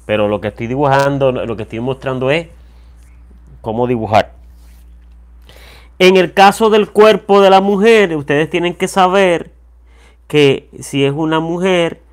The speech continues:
el cuerpo es diferente. ¿Qué diferencias tiene? Pues obviamente que la espalda,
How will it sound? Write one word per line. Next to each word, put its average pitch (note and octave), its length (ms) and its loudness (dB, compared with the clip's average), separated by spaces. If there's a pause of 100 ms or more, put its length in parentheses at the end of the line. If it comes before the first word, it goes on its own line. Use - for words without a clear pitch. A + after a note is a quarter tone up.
(280)
el B2 160 -8
cuerpo B2 320 -6
es C#3+ 60 -6
diferente. D3 720 -2
¿Qué D3+ 160 -4
diferencias E3 580 -4
tiene? G#2+ 300 -4
Pues A2+ 240 -4
obviamente C3 640 -2
que A#2+ 100 -4
la A#2 80 -2
espalda, C#3+ 920 4